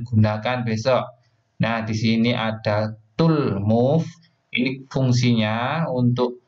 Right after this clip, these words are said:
memindahkan lembar kerja kalian. Baik. Nah, seperti ini. Silakan dicoba sendiri di rumah.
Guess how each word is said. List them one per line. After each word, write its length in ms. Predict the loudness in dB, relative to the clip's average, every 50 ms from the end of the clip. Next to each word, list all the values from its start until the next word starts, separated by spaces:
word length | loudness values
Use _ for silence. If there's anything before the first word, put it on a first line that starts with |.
| _ _ _ _ 0
memindahkan 1160 | 2 2 4 4 2 2 2 0 0 0 0 2 2 2 0 0 -2 -2 -2 -2 -4 -4 -6 -8 -8 -10 -12 _ _ _ -4
lembar 520 | -2 0 2 2 2 2 2 0 -2 -2 -2
kerja 340 | -4 -4 -4 -2 -2 -2 -2
kalian. 680 | -2 -2 -4 -2 -2 -2 0 0 -2 -2 -4 -6 -8 -10 -16 _ _ _ _ _ _ _
Baik. 400 | -2 0 0 0 0 -2 -4 -8 -14 -18 -20 _ _ _ _ _ _ _ _ _ _ -2
Nah, 160 | -2 -2 -2 -4
seperti 480 | -4 -2 -2 -2 -2 -2 -2 0 0
ini. 160 | 0 0 -2 -2 -4 -6 -12 _ _ _ _ _ _ _ _
Silakan 600 | _ -4 -4 -4 -2 -4 -4 -4 -4 -4 -4 -4
dicoba 400 | -2 -2 0 0 0 0 0 -2
sendiri 320 | 0 0 0 2 2 2 2
di 120 | 2 2 2
rumah. 500 | 4 4 2 2 0 -2 -2 -4 -6